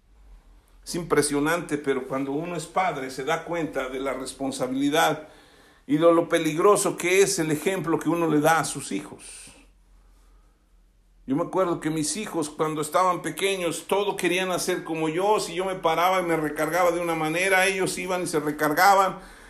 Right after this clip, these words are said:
hablaban como yo, hacían muchas cosas como yo. Hoy ya ni me pelan, ¿verdad? No es cierto. <laughs> Pero en realidad comían como yo también, ¿no?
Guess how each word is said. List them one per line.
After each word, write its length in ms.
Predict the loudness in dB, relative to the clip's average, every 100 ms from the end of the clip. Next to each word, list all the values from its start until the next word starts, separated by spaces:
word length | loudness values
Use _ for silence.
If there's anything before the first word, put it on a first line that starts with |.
| -6
hablaban 520 | 6 6 8 6 4 0
como 240 | 0 2
yo, 280 | 8 8 8
hacían 380 | 6 6 4 6
muchas 320 | 6 6 4
cosas 360 | 2 2 0
como 260 | -2 -4 -2
yo. 180 | 0 2
Hoy 220 | 2 0
ya 100 | -2
ni 100 | -2
me 120 | -6
pelan, 360 | -4 -2 -2 -2
¿verdad? 260 | -6 -6 -16 -20 -20 -20 -20 -20 -20 -20 -20 -20 -20 -20 -20 -20 -20 -20 -20 -8
No 80 | 0
es 100 | 2
cierto. 300 | 2 -2 -6 -12 -10 -8 -8 -8 -10 -12
<laughs> 680 | -12 -14 -20 -20 -18 -8
Pero 260 | 2 6 6
en 40 |
realidad 880 | 8 10 10 8 10 12 10 6 -6 -12 6
comían 420 | 6 10 8 8
como 280 | 4 4 4
yo 280 | 4 2
también, 540 | 2 -4 -4 -6 -6 -10
¿no? 240 | -12 -12